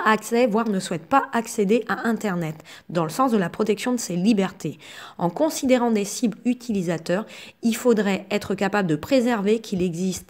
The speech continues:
et de considérer qu'il existe une dualité de balance entre les traditionnels et les sensibles au numérique. Il f-, pour répondre à un besoin de maintenir l'équité, la parité, car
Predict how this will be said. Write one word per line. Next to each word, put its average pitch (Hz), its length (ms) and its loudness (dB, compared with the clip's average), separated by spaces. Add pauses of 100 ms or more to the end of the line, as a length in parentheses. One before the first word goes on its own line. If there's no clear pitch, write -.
et 160 60 -2
de 151 100 -4
considérer 233 560 0
qu'il 196 220 -6
existe 175 340 -4
une 165 140 -4
dualité 214 480 2
de 170 80 0
balance 160 420 -2
entre - 220 -8
les 156 120 -4
traditionnels 208 840 -2 (420)
et 202 140 6
les 220 360 4 (300)
sensibles 226 600 -2
au 196 60 4
numérique. 170 540 0 (400)
Il 165 80 -10
f-, - 220 -14 (340)
pour 214 180 -4
répondre 240 360 2
à 208 100 2
un 196 60 2
besoin 196 340 2
de 233 140 0
maintenir 208 500 0
l'équité, 190 400 0
la 196 140 2
parité, 190 580 -4 (420)
car 226 440 2